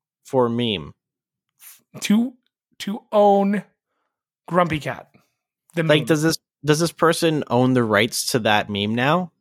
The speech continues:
Speaker 2: Yes. On
Speaker 1: Like, so
Speaker 2: <laughs> Yeah, this is, like, a real thing.
Speaker 1: So can they, if, can they send off, out, uh, D C M A takedowns anywhere that the Grumpy Cat meme is used?
Speaker 2: I, I'm guessing they could.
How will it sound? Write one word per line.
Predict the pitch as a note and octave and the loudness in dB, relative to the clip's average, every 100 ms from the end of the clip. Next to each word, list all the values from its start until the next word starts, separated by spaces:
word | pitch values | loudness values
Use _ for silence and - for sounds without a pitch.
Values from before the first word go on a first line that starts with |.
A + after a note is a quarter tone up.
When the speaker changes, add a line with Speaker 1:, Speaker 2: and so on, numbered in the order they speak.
| _ | _
Speaker 2:
Yes. | F3+ E3 - - _ _ _ _ _ _ _ _ - | 0 0 -2 -14 _ _ _ _ _ _ _ _ 0
On | F#3+ F#3 | 4 4
Speaker 1:
Like, | E3+ | 2
so | - C#3 B2+ _ _ _ _ - | 0 0 -2 _ _ _ _ -6
Speaker 2:
<laughs> | F3+ - B3 - | -6 -6 -16 -4
Yeah, | G3 F#3+ E3 | 2 2 2
this | D#3+ D#3+ | -4 -6
is, | F3+ | -2
like, | F3 E3+ A3+ | -2 -2 -2
a | F3+ | -2
real | F#3+ E3+ | 0 0
thing. | C#3+ F3 C3 A#2+ _ _ _ _ - | 0 -2 -2 -12 _ _ _ _ -4
Speaker 1:
So | - D#3 C3+ | 0 2 0
can | - D3 | 0 2
they, | D3+ E3+ E3 | 4 4 2
if, | C#3+ - D3+ C3+ - _ _ | 0 0 0 0 -4 _ _
can | - C#3 | -2 2
they | D#3+ | 2
send | - D#3+ D3+ | 2 0 2
off, | B2+ B2 B2 A#2+ - - _ | 2 4 2 0 -10 -20 _
out, | A#2 A#2+ - _ - | -2 -2 -4 _ -6
uh, | G#2 | -4
D | G#2+ A#2 | -2 -2
C | A#2 - | -2 0
M | B2 A2 | 2 2
A | A2 A#2+ - - | 2 0 -4 -2
takedowns | A#2+ A#2 B2 A#2+ B2 A#2+ - _ _ _ _ _ | -2 0 0 0 -2 -6 -10 _ _ _ _ _
anywhere | B2+ B2+ C3 B2 | 0 2 4 4
that | A#2 F#2+ | 2 -2
the | |
Grumpy | A2 A2+ A2+ | 0 0 0
Cat | A2+ A#2+ A2+ - | 0 0 0 0
meme | A2+ A2 G#2+ | -2 0 -2
is | G#2 | -4
used? | F#2+ A2+ - - _ _ _ _ - | -4 -6 -8 -18 _ _ _ _ -2
Speaker 2:
I, | E3+ | 0
I'm | C#3+ D#3 | 0 -4
guessing | D3+ E3 F3+ D4+ | -2 -4 -2 -6
they | A3+ | -6
could. | C#3 G3+ B3+ G3 | -4 -2 0 -2